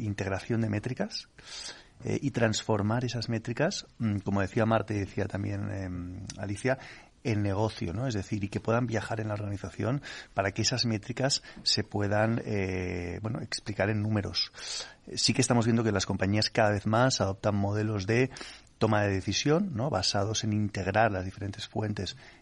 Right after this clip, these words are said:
eh, y ecosistemas que genera la huella digital del consumidor, y eso es algo que, que es muy positivo y, y es el camino y el futuro, porque evidentemente cualquier estrategia data-driven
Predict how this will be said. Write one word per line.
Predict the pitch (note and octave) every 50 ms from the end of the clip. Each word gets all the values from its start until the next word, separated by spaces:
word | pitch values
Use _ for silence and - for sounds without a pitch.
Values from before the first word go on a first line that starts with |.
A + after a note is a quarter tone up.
| _ -
eh, | C#3 G#2 G2 F#2+ G2 F#2 F#2 F#2 F#2 F#2 F#2 F#2+
y | G#2+ G#2+
ecosistemas | F#2+ - F#2+ F2+ - - A2 G#2 F#2+
que | - - G2 F2+ F2
genera | - - F#2+ F#2+ F#2+ F#2+
la | F#2
huella | F#2 G2+ G#2 G2
digital | F2+ - F#2+ - F#2+ F#2
del | F#2+ F#2+
consumidor, | G2+ F#2 - F#2+ G#2+ A2 C#3+ F3+ F#3+ - - - - - - -
y | - F#2
eso | F2 - -
es | -
algo | - G2 G2 G2+
que, | - G#2 G2 F2+ F2+ F2+
que | -
es | F2+ G2
muy | G2 G2
positivo | - F#2+ - G#2 F2+ - - F#2 F#2+ G#2+ A#2
y, | A2+ G2 F2+ F#2+
y | - F#2+
es | F2+ -
el | - G2
camino | - - F2 F#2+ G2+ F#2+ G2+ G#2
y | G#2+
el | F#2+
futuro, | - G2 G2 - G2 F#2+ G2 G2
porque | G#2+ - G2 - - F2+
evidentemente | F2 F2 F#2 F#2 F2+ F#2 F#2 F#2 F2+ F#2 G2+ G#2 G#2 - - - -
cualquier | - - F#2+ F2+ F#2+ F#2
estrategia | F#2 - G#2+ G2 G#2 - G#2+ G#2
data-driven | G2 G2 - F#2+ F#2+ G2 G#2 G2+ F#2+ G2+ A2 A2+ A2